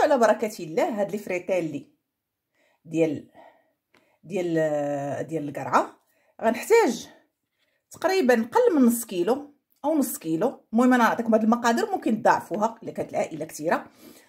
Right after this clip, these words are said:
آه، عندي هاد القرعه الحمراء، ها هي، نقيتها، قشرتها، حيدت منها، آه، كذلك، آه، الزريعه ديالها ودوك الخيوط ديالها اللي فيها.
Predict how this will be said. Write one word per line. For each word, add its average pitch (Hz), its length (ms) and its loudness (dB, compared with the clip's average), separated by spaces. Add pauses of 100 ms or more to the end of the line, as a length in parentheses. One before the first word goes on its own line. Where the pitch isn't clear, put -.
(340)
آه، 180 920 0 (960)
عندي 196 560 -4 (280)
هاد 247 160 2
القرعه 175 520 0
الحمراء، 226 480 -2 (120)
ها 196 240 -10
هي، 214 300 -6
نقيتها، 214 720 -6 (120)
قشرتها، 233 600 -4
حيدت 233 400 -2
منها، 208 480 0 (600)
آه، 175 240 2
كذلك، 165 640 0
آه، 143 640 -2
الزريعه 180 500 2
ديالها 156 640 -4 (520)
ودوك 269 200 -2
الخيوط 226 340 2
ديالها 202 340 -2
اللي 151 180 -6
فيها. 202 440 -10